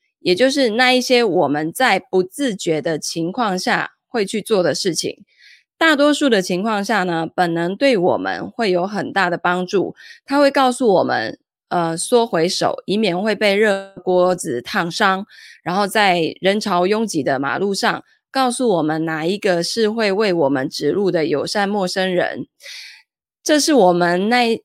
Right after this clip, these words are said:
那些身为狩猎者以及采集者的老祖宗，经年累月从生活当中磨练出来的本能，让他们得以生存，并且繁衍后代。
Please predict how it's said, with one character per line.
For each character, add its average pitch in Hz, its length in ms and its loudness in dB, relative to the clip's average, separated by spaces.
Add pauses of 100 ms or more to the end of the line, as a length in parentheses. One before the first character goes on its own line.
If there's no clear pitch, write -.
那 247 180 2
些 233 260 2
身 240 240 0
为 180 160 2
狩 214 320 2
猎 208 240 4
者 107 320 -4
以 165 100 -6
及 175 280 0
采 180 260 -6
集 165 180 -6
者 180 160 -2
的 156 140 -2
老 165 220 0
祖 165 200 -6
宗， 190 360 0 (320)
经 269 200 2
年 185 300 2
累 139 160 0
月 180 240 2
从 175 320 -4
生 240 220 -4
活 185 160 0
当 190 180 -2
中 190 220 -2
磨 175 240 0
练 214 200 2
出 202 220 -6
来 175 160 0
的 170 80 -4
本 123 320 -6
能， 104 240 -8 (380)
让 277 260 0
他 269 160 0
们 233 180 2
得 170 220 0
以 202 160 -2
生 214 340 -2
存， 113 400 -6
并 185 200 -2
且 139 180 -4
繁 156 240 -6
衍 190 160 -2
后 196 240 -2
代。 151 320 -4